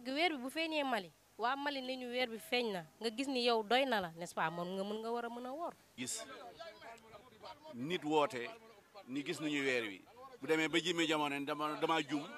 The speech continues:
Speaker 2: gisuma weer. Kon déjà, loolu rek erreur la. Gis naa weer sa Vélingara, quartier nanga ma ko gis, te Vélingara ak secteur bu mu nekk bépp, loolu man confirme gu ma. Man li ma ki, ki, euh, li ma gëm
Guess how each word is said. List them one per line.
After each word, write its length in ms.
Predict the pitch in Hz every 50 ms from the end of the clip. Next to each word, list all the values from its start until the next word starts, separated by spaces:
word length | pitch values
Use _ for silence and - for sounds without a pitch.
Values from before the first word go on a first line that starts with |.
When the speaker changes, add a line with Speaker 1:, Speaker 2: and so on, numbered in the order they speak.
| - - -
Speaker 2:
gisuma 300 | 135 131 139 135 127 120
weer. 180 | 113 107 101 - - - - - - - - - - - - -
Kon 120 | 160 156 151
déjà, 380 | 147 165 165 160 160 135 110 95 - - - - - - - - - - - - - 104
loolu 320 | 120 131 151 165 165 160 147
rek 140 | 156 165 - _ -
erreur 300 | 156 156 147 143 135 117 113
la. 60 | 98 85 - - _ _ _ _ _ _ - - - - - _ _ - - -
Gis 140 | 180 151 151
naa 180 | 180 175 170 175
weer 180 | 160 160 151
sa 100 | - 165 170
Vélingara, 560 | 160 175 160 156 143 131 123 113 113 117 - - - - - - - _ - -
quartier 320 | - 185 180 175 - 185 160
nanga 300 | 160 175 190 208 214 214
ma 120 | 202 185
ko 140 | 156 156 135
gis, 240 | 120 123 117 - - - - - - - -
te 80 | 160
Vélingara 540 | 160 185 190 202 190 175 180 170 165 156 151 -
ak 220 | 170 160 - -
secteur 300 | - 196 170 - 180 175
bu 100 | 151 170 170
mu 80 | 165 160
nekk 220 | 156 147 - 147
bépp, 140 | 151 160 - - 277 - 285 294 - - 120
loolu 260 | 135 156 180 175 165
man 200 | 160 156 - 170 175 - - - - - - - - - -
confirme 360 | - 185 175 147 160 160 151
gu 80 | 131 135
ma. 120 | 120 98 - - - - - - - 120
Man 180 | 147 185 185 180 185
li 80 | 196 202
ma 180 | 214 220 214 202
ki, 380 | - - 151 156 175 180 165 139 - -
ki, 200 | 185 180 160 180 170
euh, 240 | 156 151 147 143 139
li 140 | 135 156 202
ma 120 | 202 196
gëm 220 | - - 175 123